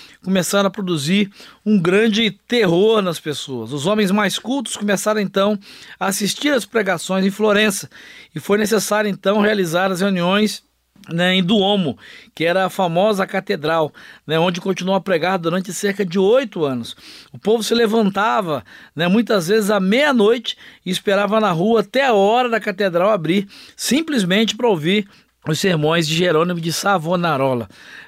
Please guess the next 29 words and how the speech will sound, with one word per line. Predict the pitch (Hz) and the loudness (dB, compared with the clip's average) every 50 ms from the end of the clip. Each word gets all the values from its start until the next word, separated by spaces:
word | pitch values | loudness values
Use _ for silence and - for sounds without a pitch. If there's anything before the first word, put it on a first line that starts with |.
| _ | _
E | - 156 170 180 180 180 180 180 180 | -4 -2 0 2 2 2 2 2 2
havia | 180 170 156 165 214 233 240 | 0 0 0 0 0 2 2
um | 226 208 | 4 4
líder | 185 214 240 220 226 196 | 2 2 2 0 0 -2
político, | - - 185 170 202 233 196 - - | 0 -2 0 2 2 0 0 0 0
e | 202 | 0
obviamente | 208 202 175 190 175 170 196 202 196 214 | 0 0 0 0 2 2 0 0 -2 -4
isso | 190 - 196 | -4 -2 -2
aí | 175 175 196 208 190 202 - - - - - - | 0 2 2 0 -2 -4 -12 -20 -20 -20 -14 -6
afeta, | - 165 - - - 190 208 247 269 226 - - 170 | -6 -6 -6 -4 -2 -2 0 0 0 -2 -2 -2 0
né, | 165 185 214 208 | 0 0 0 -2
pregar | 165 175 170 160 170 185 | -2 -2 -2 0 0 -2
contra | 185 - 185 175 175 180 | -2 -4 -6 -4 -4 -6
a | |
corrupção, | 160 - 175 170 156 - - - - 175 202 208 | -4 -4 -6 -4 -4 -6 -6 -2 0 2 2 2
pregar | 190 156 160 147 151 180 | 2 0 0 0 0 -2
contra | 180 - 185 160 170 | -2 -4 -8 -8 -8
o | 170 | -8
pecado, | - - 151 - _ - 180 220 247 240 196 151 - - - - - - - _ | -4 -4 -4 -4 _ -4 -2 -2 -2 -2 -2 -4 -8 -10 -20 -20 -20 -20 -12 _
isso | 160 156 143 | -8 -6 -2
vai | 170 196 | 0 0
mexer, | 202 220 196 - - - 170 185 214 208 202 - - - - - _ | 2 2 0 0 0 2 2 2 2 0 -2 -10 -20 -20 -20 -20 _
é, | _ 160 160 160 160 160 156 156 156 151 147 143 139 | _ -2 0 2 2 2 2 2 2 2 2 0 -2
com | - - 170 | -2 -2 -2
os | 180 - | -2 -2
poderes, | - - 202 180 151 160 180 208 220 190 160 135 117 | -2 -2 -2 0 2 2 2 2 2 2 0 -2 -2
né, | 117 151 180 202 185 | -2 0 0 0 -2
constituídos. | 170 175 151 - - 190 - 214 208 226 240 220 151 135 127 120 156 | -4 -8 -8 -8 -10 -8 -2 0 0 0 0 0 -2 -6 -6 -4 -2
E | 185 190 185 165 | 0 0 0 -2